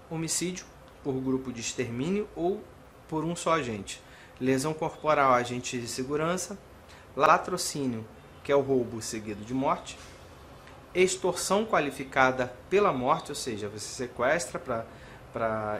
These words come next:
extorquir aquela pessoa, tirar dinheiro dela e acaba matando aquela pessoa. Extorsão mediante sequestro, ou seja, você faz o sequestro pra tirar dinheiro daquela pessoa. O estupro,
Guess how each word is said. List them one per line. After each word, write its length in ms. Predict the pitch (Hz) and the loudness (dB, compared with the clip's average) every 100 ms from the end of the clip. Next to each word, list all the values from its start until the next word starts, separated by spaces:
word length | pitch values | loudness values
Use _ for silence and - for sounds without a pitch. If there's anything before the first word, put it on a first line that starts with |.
| - | -6
extorquir 480 | - - 113 - 110 | -8 -6 -8 -8 -8
aquela 160 | 113 | -8
pessoa, 340 | 107 107 139 160 | -8 -8 -6 -6
tirar 300 | - 110 113 | -6 -4 -4
dinheiro 300 | 110 110 113 | -4 -6 -4
dela 460 | 123 151 185 196 | 2 4 4 4
e 80 | 190 | 0
acaba 300 | 180 175 175 | -2 0 0
matando 400 | 180 170 156 143 | 0 -2 -4 -4
aquela 200 | 131 123 | -2 -4
pessoa. 480 | 123 147 - 160 208 - - - - - | -4 -6 -4 -6 -6 -10 -18 -20 -20 -12
Extorsão 680 | 156 - - 175 - - 240 | -6 -4 0 0 2 4 6
mediante 460 | 254 208 156 156 - | 6 4 2 -2 -2
sequestro, 680 | 151 - 139 180 - - - - | -6 2 2 2 -2 -12 -18 -14
ou 60 | |
seja, 300 | 139 123 107 | -10 -8 -8
você 340 | 107 110 - 131 - - - - - | -8 -6 -6 -6 -10 -16 -16 -16 -2
faz 240 | 131 160 | 2 2
o 60 | 160 | 0
sequestro 580 | - 131 127 135 143 156 | -4 -2 0 0 0 -8
pra 80 | 131 - - - - - - - | -12 -12 -16 -16 -16 -16 -18 -12
tirar 320 | - 131 143 | -2 2 2
dinheiro 260 | 143 139 120 | 0 -4 -4
daquela 240 | 117 120 | -6 -8
pessoa. 480 | 117 127 - 165 196 - - - - - - | -6 -6 -2 0 -2 -4 -14 -18 -18 -18 -2
O 80 | 185 | -2
estupro, 560 | - - 190 - 254 | 0 -2 -2 -2 -10